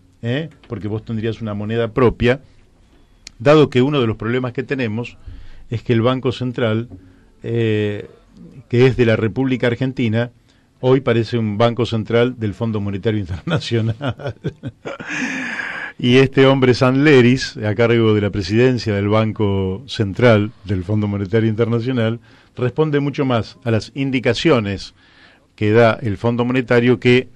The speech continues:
a lo que debería ser una política de naturaleza nacional, popular, que apunte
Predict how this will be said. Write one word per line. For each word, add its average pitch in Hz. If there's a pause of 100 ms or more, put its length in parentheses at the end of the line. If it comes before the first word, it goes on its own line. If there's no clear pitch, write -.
a 117
lo 107
que 110
debería 110
ser 120
una 110
política 104
de 101
naturaleza 101 (420)
nacional, 110 (240)
popular, 107 (380)
que 127
apunte 127